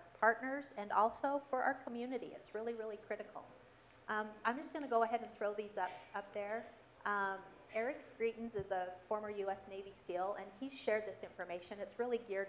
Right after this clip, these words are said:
more for parenting, for, for kids, but really I feel like it serves across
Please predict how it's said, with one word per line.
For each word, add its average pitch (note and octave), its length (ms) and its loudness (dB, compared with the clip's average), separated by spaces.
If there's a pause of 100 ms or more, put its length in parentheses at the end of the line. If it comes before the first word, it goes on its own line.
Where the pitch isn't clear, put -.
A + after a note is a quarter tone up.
more F#3 240 -2
for F3+ 160 -2 (160)
parenting, G3+ 580 -8
for, E3+ 220 -2
for - 80 -10 (160)
kids, G#3 400 -2 (380)
but B3+ 160 2
really D4+ 240 4
I - 40 4
feel A#3+ 200 -2
like A#3+ 180 0
it - 140 -6
serves G#3+ 400 0
across - 640 4